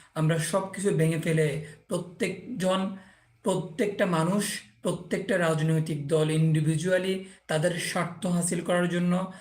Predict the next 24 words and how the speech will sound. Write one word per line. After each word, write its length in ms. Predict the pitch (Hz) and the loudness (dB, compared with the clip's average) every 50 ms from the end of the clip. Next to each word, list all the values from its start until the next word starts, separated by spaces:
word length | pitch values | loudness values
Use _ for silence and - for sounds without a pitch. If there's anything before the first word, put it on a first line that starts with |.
| - - _ - | -20 -20 _ -4
বাংলাদেশ 640 | 147 160 160 165 160 156 156 151 156 156 156 - - | 0 0 2 2 4 4 4 4 2 0 0 0 0
নামক 360 | 151 156 156 151 147 151 156 | 0 2 2 2 0 -2 0
রাষ্ট্রটাকে 720 | 151 147 147 147 - - 196 165 156 147 135 - 127 123 117 - - - - - - - | 0 0 0 0 -2 -4 -4 -2 0 -2 -2 -4 -8 -12 -12 -14 -20 -20 -20 -14 -4 0
নতুন 440 | 170 180 180 175 180 170 160 156 156 | 0 2 2 2 2 2 2 0 0
করে 200 | 170 170 180 185 | 0 2 2 2
বিনির্মাণ 480 | 165 175 170 170 165 160 160 156 151 147 156 | 0 0 0 2 2 2 4 4 2 2 2
করার 260 | 156 156 160 165 156 | 2 2 2 2 0
জন্য 260 | 170 175 170 170 156 | -2 -2 -2 0 0
যে 240 | 156 165 156 156 - - | 2 2 2 0 2 0
ঐক্য 420 | 196 202 202 - - - - 180 | 0 0 0 -4 -6 -2 -2 2
ধরছিল, 540 | 156 175 165 156 - - 160 143 139 127 123 - - - - - - - - - | 2 2 2 2 -2 -2 -2 -2 -2 -4 -6 -10 -14 -20 -20 -20 -20 -16 -8 -2
যে 140 | 185 185 180 | 0 0 2
শপথ 400 | 175 - - 185 165 - 196 190 | 0 2 0 0 2 2 2 2
গ্রহণ 400 | 170 156 165 175 170 175 175 170 | 2 0 2 2 2 4 2 2
করছিল 420 | 175 170 160 - - 160 147 143 135 131 - - - - - - - | 2 2 0 0 0 0 0 0 -2 -2 -4 -8 -16 -20 -20 -10 -2
জুলাই 240 | 147 160 170 180 180 | 0 2 4 6 4
আগস্টের 440 | 180 180 185 180 180 - 196 165 156 | 4 4 2 -2 -2 0 0 -2 0
পর, 320 | 170 175 151 147 135 127 120 - - - - - - | 2 2 2 2 2 0 -4 -8 -14 -20 -20 -16 -8
সেই 220 | - - 208 196 | -4 0 0 0
শপথ 380 | 196 196 208 180 190 202 - - | 2 0 0 0 0 -2 0 0
কিন্তু 200 | 226 196 190 - | 0 0 2 2
তারা 180 | - 170 170 | 2 2 2
ভুলে 260 | 165 156 156 151 143 135 | 2 2 2 2 2 0
গেছে 380 | 131 131 - - - - - | -2 -2 -4 -6 -8 -8 -14